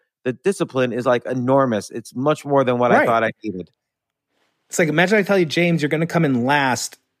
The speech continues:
Speaker 2: in your final race." You're like, "What the hell?" You know, I don't wanna come in last. But if I say, "Oh, you set the world record for over a hundred-year-old speed walkers,"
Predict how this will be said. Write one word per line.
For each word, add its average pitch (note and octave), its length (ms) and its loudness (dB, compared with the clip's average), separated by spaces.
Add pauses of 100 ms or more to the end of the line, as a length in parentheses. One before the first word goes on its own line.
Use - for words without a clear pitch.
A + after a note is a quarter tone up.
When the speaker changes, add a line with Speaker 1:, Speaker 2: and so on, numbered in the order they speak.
(100)
Speaker 2:
in C#3 220 2
your A#2+ 160 0
final C#3+ 460 0
race." A2+ 540 -2 (680)
You're D3+ 100 -4
like, D3+ 180 -2
"What F3+ 240 -4
the F3+ 80 0
hell?" D3 440 0
You C#3 120 0
know, C3 100 0
I C#3 80 2
don't D#3+ 80 4
wanna E3 120 4
come D3 160 0
in B2 140 0
last. A#2+ 340 -2 (300)
But D3+ 120 4
if C#3+ 160 0
I E3 40 4
say, D#3+ 280 0
"Oh, E3+ 220 4
you D#3 120 -6
set F3+ 220 0
the D#3+ 60 4
world C#3 300 2
record C#3 480 0
for B2+ 460 -4
over D#3 280 2
a C3 40 -2
hundred-year-old C#3+ 840 0 (240)
speed E3+ 400 -2
walkers," A#2+ 680 -4